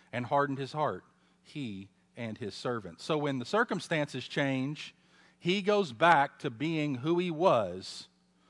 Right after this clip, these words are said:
before the circumstances changed. Pharaoh only repents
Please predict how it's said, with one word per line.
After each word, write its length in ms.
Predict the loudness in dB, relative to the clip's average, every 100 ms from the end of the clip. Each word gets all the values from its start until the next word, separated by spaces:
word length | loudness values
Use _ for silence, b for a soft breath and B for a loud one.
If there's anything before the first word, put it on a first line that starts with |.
| b -6
before 640 | -4 2 2 2 0 -4 _ -12
the 80 |
circumstances 720 | -4 -2 -2 -6 -6 -8 -10
changed. 560 | -12 -12 -12 -16 -20 _ _ _ _ _ _ b b b b
Pharaoh 760 | -10 2 4 6 4 2 -2 -6 _ b b b 0
only 420 | 0 0 -2 0
repents 840 | 0 0 -2 0 -2 -8 -16 -18